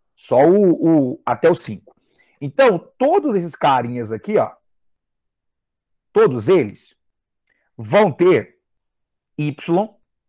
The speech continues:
valendo um. Então, eu vou vir aqui e vou marcar, tá vendo?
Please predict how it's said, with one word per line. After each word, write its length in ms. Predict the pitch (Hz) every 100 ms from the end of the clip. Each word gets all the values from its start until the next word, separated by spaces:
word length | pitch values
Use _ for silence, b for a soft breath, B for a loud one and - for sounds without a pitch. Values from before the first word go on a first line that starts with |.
| _ _
valendo 520 | 135 175 202 139 131
um. 80 | 226
Então, 220 | 120 -
eu 60 | 135
vou 100 | 170
vir 140 | 160
aqui 140 | 170 165
e 40 |
vou 100 | 165
marcar, 400 | 196 247 - 113
tá 100 | -
vendo? 240 | 113 214